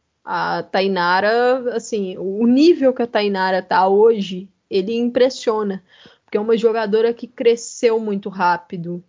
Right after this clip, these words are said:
e ela chegou no Bayern nessa temporada e, assim, assumiu a posição num time que tem, por exemplo, uma Saki Kumagai,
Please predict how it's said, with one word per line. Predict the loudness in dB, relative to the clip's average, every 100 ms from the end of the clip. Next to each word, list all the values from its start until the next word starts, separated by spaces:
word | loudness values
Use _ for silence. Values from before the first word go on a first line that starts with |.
| -10
e | -2 -2
ela | 0 0 0
chegou | -2 0 2 4 2
no | 0
Bayern | 0 2 0 -4
nessa | -8 -10
temporada | -8 -6 -2 0 2 4 2 0 -4 -4
e, | -6 -4
assim, | -4 -4 -6
assumiu | -6 -4 -4 -2 2 2
a |
posição | 4 0 0 -8 -6 -2 -2 -4 -10 -20 -20 _
num | -6 -4 -4
time | -4 -6 -4 -4
que | -4
tem, | -6 -4 -4 -4 -8
por | -4 0
exemplo, | 0 0 -2 -4
uma | -6
Saki | -4 -2 -4 -4
Kumagai, | -10 -8 -6 -2 0 0 0 -4